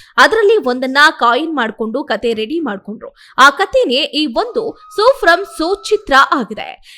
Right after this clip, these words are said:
ಎರಡ್ ಸಾವಿರದ ಹತ್ತೊಂಬತ್ತರಲ್ಲೇ ಈ ಒಂದು ಕತೆ ಶುರುವಾಗಿದೆ. ಚಿತ್ರೀಕರಣ ಅಂತ ಬಂದ್ರೆ ಎರಡ್ ಸಾವಿರದ ಇಪ್ಪತ್ತೈದರಲ್ಲೇ ಶುರು ಮಾಡಿದ್ದೀವಿ. ಇದೀಗ ಜುಲೈ ಇಪ್ಪತ್ತೈದರಂದು ರಿಲೀಸ್‌ಗೆ ಬಂದಿದ್ದೀವಿ. ಹೀಗೆ ರಾಜ್ಬಿ ಶೆಟ್ಟಿ ತಮ್ಮ So From So ಚಿತ್ರದ ಹಿಂದಿನ ಸ್ವಾರಸ್ಯಕರ ಕಥೆಯನ್ನ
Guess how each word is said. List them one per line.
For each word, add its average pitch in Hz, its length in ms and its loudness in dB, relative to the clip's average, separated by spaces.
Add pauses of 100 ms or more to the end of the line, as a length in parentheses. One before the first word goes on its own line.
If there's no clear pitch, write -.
ಎರಡ್ 302 200 6
ಸಾವಿರದ 587 300 0
ಹತ್ತೊಂಬತ್ತರಲ್ಲೇ 294 640 0
ಈ 262 200 -4
ಒಂದು 302 320 -6
ಕತೆ 294 260 -6
ಶುರುವಾಗಿದೆ. - 920 -10
ಚಿತ್ರೀಕರಣ 415 560 0
ಅಂತ 311 140 -2
ಬಂದ್ರೆ 247 340 0
ಎರಡ್ 247 260 -4
ಸಾವಿರದ 285 280 -2
ಇಪ್ಪತ್ತೈದರಲ್ಲೇ 330 760 -4
ಶುರು 254 260 -6
ಮಾಡಿದ್ದೀವಿ. - 600 -6 (240)
ಇದೀಗ 254 200 -2 (160)
ಜುಲೈ 381 180 2
ಇಪ್ಪತ್ತೈದರಂದು 294 800 -4
ರಿಲೀಸ್‌ಗೆ 262 440 -6
ಬಂದಿದ್ದೀವಿ. - 800 -12
ಹೀಗೆ 427 180 2
ರಾಜ್ಬಿ 370 440 4
ಶೆಟ್ಟಿ 320 380 -4
ತಮ್ಮ 294 260 -2 (400)
So 523 300 2
From 349 160 4
So 381 400 -6
ಚಿತ್ರದ 269 300 -4 (240)
ಹಿಂದಿನ 403 280 -4 (440)
ಸ್ವಾರಸ್ಯಕರ 440 600 2 (100)
ಕಥೆಯನ್ನ 277 380 -2